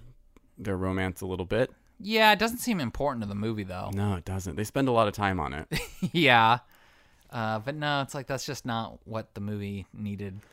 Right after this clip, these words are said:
Speaker 2: I guess.
Speaker 1: Yeah. This time watching it, I was a little worried 'cause it is, like, it's two hours or
Speaker 2: Is it
Speaker 1: so.
Speaker 2: that long?
Speaker 1: It's pretty
Speaker 2: Okay.
Speaker 1: long. But, uh, it makes sense, like, scene to scene. I was trying
Speaker 2: Yeah,
Speaker 1: to think of, like, what could,
Speaker 2: absolutely.
Speaker 1: what could you cut? But it,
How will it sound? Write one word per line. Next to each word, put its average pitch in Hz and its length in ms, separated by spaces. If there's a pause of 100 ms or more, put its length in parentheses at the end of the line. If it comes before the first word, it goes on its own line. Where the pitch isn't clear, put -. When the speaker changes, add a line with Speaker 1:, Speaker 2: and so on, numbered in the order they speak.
Speaker 2:
I 107 40
guess. 101 560
Speaker 1:
Yeah. 92 280 (380)
This - 140
time 254 220
watching 180 300
it, 151 120
I 147 60
was 143 140
a 135 40
little 143 240 (240)
worried 117 300
'cause 107 220
it 104 100
is, 156 140
like, - 260
it's - 160
two 226 260
hours 73 460 (440)
or 98 140
Speaker 2:
Is 135 80
it - 60
Speaker 1:
so. - 60
Speaker 2:
that 202 80
long? 214 260
Speaker 1:
It's 185 140
pretty 202 180
Speaker 2:
Okay. 139 80
Speaker 1:
long. 92 320 (160)
But, 113 300
uh, 107 440 (200)
it 135 160
makes 185 280
sense, - 680
like, 113 180
scene 127 300
to 101 100
scene. 82 480 (380)
I 120 40
was 117 80
trying - 160
Speaker 2:
Yeah, 269 60
Speaker 1:
to 151 60
think 131 100
of, 123 60
like, 123 100
what - 60
could, 247 60
Speaker 2:
absolutely. 160 320
Speaker 1:
what 185 120
could 160 180
you 131 100
cut? 127 420 (120)
But 135 120
it, 135 160